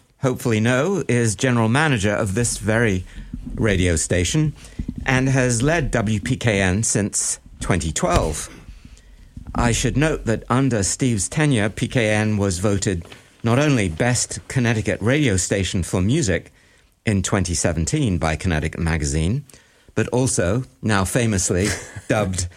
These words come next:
the world's best radio station by The New Yorker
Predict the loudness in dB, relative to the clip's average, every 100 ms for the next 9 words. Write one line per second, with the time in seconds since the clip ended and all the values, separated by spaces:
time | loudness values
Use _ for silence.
0 | -16 -20 -20 -6 -2 0 2 0 0 0
1 | -2 0 0 2 2 2 0 0 0 0
2 | -2 -6 -20 _ _ 0 2 2 2 2
3 | 2 0 0 -2